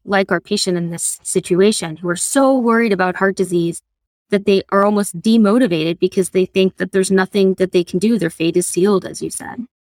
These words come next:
So for this particular patient, I use sort of the same line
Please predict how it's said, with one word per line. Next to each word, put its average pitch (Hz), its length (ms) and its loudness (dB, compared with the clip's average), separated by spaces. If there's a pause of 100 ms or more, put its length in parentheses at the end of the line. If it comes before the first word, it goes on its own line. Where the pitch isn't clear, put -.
(140)
So 254 160 0
for 269 100 4
this 294 220 2
particular 226 480 2
patient, 190 480 -2 (400)
I 208 260 0 (100)
use 247 300 2
sort 208 160 -2
of 190 80 2
the 175 80 2
same 185 320 2
line 170 460 -2